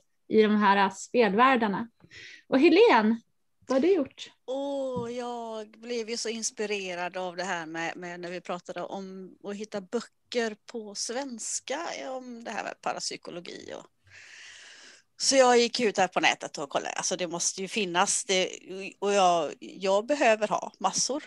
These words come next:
Speaker 2: med böcker, kände jag helt plötsligt. Så jag hittade ett antikvariat, ett bokantikvariat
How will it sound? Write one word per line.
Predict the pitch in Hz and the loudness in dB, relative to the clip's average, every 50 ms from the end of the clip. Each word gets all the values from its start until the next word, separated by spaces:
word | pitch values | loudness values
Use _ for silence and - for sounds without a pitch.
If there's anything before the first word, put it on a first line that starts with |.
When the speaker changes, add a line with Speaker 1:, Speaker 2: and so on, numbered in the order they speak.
| - - | -8 0
Speaker 2:
med | 240 269 254 | 2 2 4
böcker, | 262 233 - - - 220 214 | 2 0 -2 0 -4 -4 -2
kände | - - 220 202 196 185 214 | 0 0 0 0 0 -2 0
jag | 196 175 143 175 | 2 2 0 2
helt | - 196 165 175 - | 2 2 2 0 -2
plötsligt. | - 208 202 - - - 285 349 _ - | -6 -4 -2 -2 -2 -2 -2 -4 _ -4
Så | - - - 294 285 285 - | -2 0 4 6 8 8 8
jag | - 277 277 285 | 8 8 6 8
hittade | 285 381 370 - - 277 277 | 6 4 2 4 4 2 2
ett | 269 - - | 2 2 2
antikvariat, | 254 262 247 - 269 262 254 269 262 269 277 285 302 240 214 - - | 2 2 2 -4 -4 0 2 2 4 6 6 6 6 6 4 2 -2
ett | 214 214 | -4 -2
bokantikvariat | - 262 247 220 - - 185 196 - - 208 - 220 208 208 220 247 262 233 - - | -2 -4 -4 -4 -6 -6 -6 -6 -6 -12 -8 -6 -4 -2 0 0 0 0 -2 -4 -10